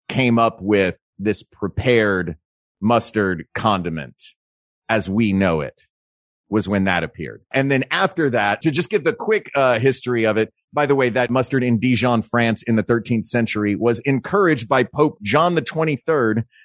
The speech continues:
who was from Avignon and named his nephew who lived in Dijon the Grand Mustardier du Pope.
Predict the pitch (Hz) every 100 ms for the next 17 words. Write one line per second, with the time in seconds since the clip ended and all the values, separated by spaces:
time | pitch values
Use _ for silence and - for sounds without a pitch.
0 | - 147 135 - 151 156 131 131 127 113
1 | 110 110 - 117 113 110 101 131 143 151
2 | 127 139 107 120 131 170 170 117 107 107
3 | 117 110 131 117 123 110 104 107 104 101
4 | 127 117 - - 110 127 165 180 170 139
5 | 147 - - 151 135 139 139 131 127 -
6 | - 95 123 - - 123 76